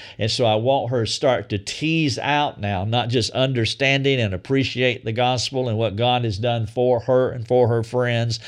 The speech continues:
but also begin to apply that practically in her life. Lifeovercoffee dot com would be good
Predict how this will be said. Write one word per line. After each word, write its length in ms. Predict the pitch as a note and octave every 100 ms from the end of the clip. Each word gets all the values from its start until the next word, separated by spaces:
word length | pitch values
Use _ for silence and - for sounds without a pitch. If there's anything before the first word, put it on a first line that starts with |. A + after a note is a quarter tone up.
| - - -
but 140 | A#2+ B2
also 360 | C3 A#2+ C3+
begin 400 | B2 A2 A#2 A2+
to 160 | A2+ A2
apply 460 | F#2 - A#2 A#2+ A2+
that 240 | G#2+ -
practically 640 | C3+ A#2 A2+ A2+ A2+ G#2+
in 80 | G2+
her 180 | G#2+ G2
life. 420 | A2 A#2+ B2 A#2+ -
Lifeovercoffee 840 | A#2 B2 C3 G#2 G2+ A#2 G#2+ G2
dot 260 | G2+ F#2+ -
com 340 | - A#2 G#2+ G2
would 120 | F#2
be 120 | G2
good 400 | F2 A2 G2+